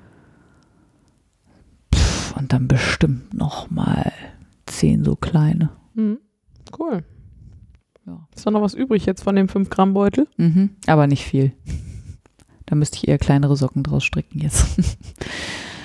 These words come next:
Speaker 1: Äh, ja, und ich hab die dann einfach abgeschnitten, die Fäden, weil ich keinen Bock hatte, die zu vernähen. Und, äh, ich weiß,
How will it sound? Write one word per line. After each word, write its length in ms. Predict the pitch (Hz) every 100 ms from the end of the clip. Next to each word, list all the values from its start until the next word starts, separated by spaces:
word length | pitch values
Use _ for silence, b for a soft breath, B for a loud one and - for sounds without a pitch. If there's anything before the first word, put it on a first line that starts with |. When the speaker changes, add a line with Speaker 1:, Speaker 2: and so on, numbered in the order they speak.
| B B B _ -
Speaker 1:
Äh, 360 | 190 185 180 170 156
ja, 80 |
und 60 | 135
ich 60 | 165
hab 60 |
die 100 | -
dann 140 | 165 156
einfach 240 | 160 -
abgeschnitten, 520 | - - 170 175 170
die 80 | 160
Fäden, 340 | - 156 147
weil 60 | 139
ich 100 | 139
keinen 160 | 160 151
Bock 160 | 156
hatte, 120 | 165
die 140 | 151 147
zu 160 | -
vernähen. 540 | - 147 139 147 170 185 -
Und, 360 | 156 147 147
äh, 140 | - 139
ich 160 | -
weiß, 140 | 127